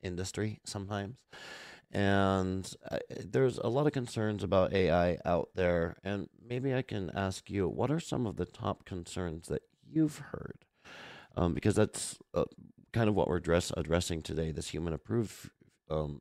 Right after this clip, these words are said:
f-, concept. Um, what are some of the top concerns that you've heard from people in the industry, whether those are translators, business owners, um, client-side folks? Um,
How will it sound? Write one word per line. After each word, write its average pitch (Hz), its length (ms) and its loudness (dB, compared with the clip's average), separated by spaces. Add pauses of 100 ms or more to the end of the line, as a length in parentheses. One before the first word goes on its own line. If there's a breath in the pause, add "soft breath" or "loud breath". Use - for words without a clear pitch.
f-, - 220 -16 (800)
concept. 82 580 0 (760 soft breath)
Um, 95 600 4 (560)
what 131 140 2
are 151 60 2
some 151 180 0
of 156 60 0
the 139 80 2
top - 240 0
concerns 85 520 -2
that - 120 -6
you've 78 200 -6
heard - 340 -4
from 78 200 -4
people - 300 -4
in 78 80 -4
the 80 120 -10
industry, 80 320 -8
whether 80 200 -2
those 82 200 -4
are - 100 -10
translators, 87 1120 0
business 80 440 -2
owners, 78 760 -2 (460 soft breath)
um, - 140 -6
client-side 85 840 2
folks? - 960 -2 (520)
Um, 80 380 -2